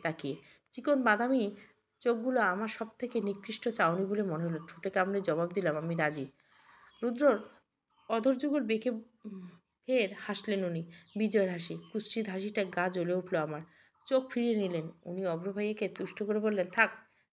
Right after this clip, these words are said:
বিয়ে ভাঙার দরকার নেই, মজা করছিলাম তোর সাথে।" অভ্র ভাইয়া হয়তো হবাক হয়েছেন, কথা বললেন না অনেকক্ষণ। এরকম লোক মজা করবে না আসলে। এ কথা কি মানানসই? শেষে প্রাণ ফিরে পাওয়ার মতো করে শ্বাস টেনে বললেন, "সত্যি বলছো ভাই?" "হুম।" "যাক, আমি তো ভয় পেয়ে গেছিলাম।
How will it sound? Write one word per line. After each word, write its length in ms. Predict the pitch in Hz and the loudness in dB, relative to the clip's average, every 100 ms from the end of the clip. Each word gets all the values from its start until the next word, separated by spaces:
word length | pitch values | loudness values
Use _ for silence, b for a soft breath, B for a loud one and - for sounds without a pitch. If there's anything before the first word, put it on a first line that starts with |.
| - | -4
বিয়ে 160 | 220 | -2
ভাঙার 280 | 226 240 247 | 0 -2 0
দরকার 420 | 214 214 220 247 | 2 2 2 0
নেই, 140 | 233 175 | 2 0
মজা 300 | 175 170 202 | 0 0 0
করছিলাম 440 | 202 208 190 180 | -2 -4 0 0
তোর 100 | 175 | -2
সাথে।" 280 | 165 156 151 - b b b | -6 -6 -10 -10 b b b
অভ্র 240 | - 180 214 | -2 0 0
ভাইয়া 260 | 254 277 | 0 0
হয়তো 260 | 285 294 294 | -2 -4 -6
হবাক 280 | 185 180 180 | 2 4 4
হয়েছেন, 360 | 175 165 160 | 4 0 -4
কথা 280 | 165 175 165 | -4 -4 -2
বললেন 340 | 185 170 180 196 | 0 2 2 0
না 100 | 208 | 0
অনেকক্ষণ। 400 | 160 156 - 160 - B B B B | -2 -4 -10 -12 -14 B B B B
এরকম 420 | 170 180 180 202 | -4 -2 -2 0
লোক 220 | 226 247 | 0 0
মজা 260 | 190 160 175 | 0 0 0
করবে 240 | 180 247 | 2 0
না 100 | 233 | 2
আসলে। 380 | 165 - 170 147 - B B - | 0 0 0 -2 -4 B B -10
এ 80 | 190 | -4
কথা 200 | 208 208 | 0 2
কি 120 | 220 240 | 2 2
মানানসই? 480 | 190 180 226 254 | 2 2 0 0
শেষে 320 | 202 - 220 262 | -2 -2 0 2
প্রাণ 280 | 226 208 | 4 2
ফিরে 220 | 233 254 269 | 2 -2 2
পাওয়ার 260 | 240 240 | 4 4
মতো 220 | 247 262 | 4 -2
করে 240 | 262 269 220 - B B | 0 2 2 -2 B B
শ্বাস 300 | - 220 - | -2 -2 -2
টেনে 220 | - 262 | 0 2
বললেন, 140 | 247 | 2
"সত্যি 380 | 214 - 196 254 | 0 -4 -6 -4
বলছো 260 | 269 269 294 | -4 -4 -4
ভাই?" 180 | 277 | -2
"হুম।" 240 | 185 185 165 160 _ - B B B | -2 0 -2 -4 _ -20 B B B
"যাক, 280 | - 202 - - | -2 -2 -2 -4
আমি 180 | 190 | -2
তো 120 | 220 262 | 0 0
ভয় 220 | 180 175 | 2 2
পেয়ে 140 | 170 160 | 4 2
গেছিলাম। 380 | 165 - 151 | 2 -2 -4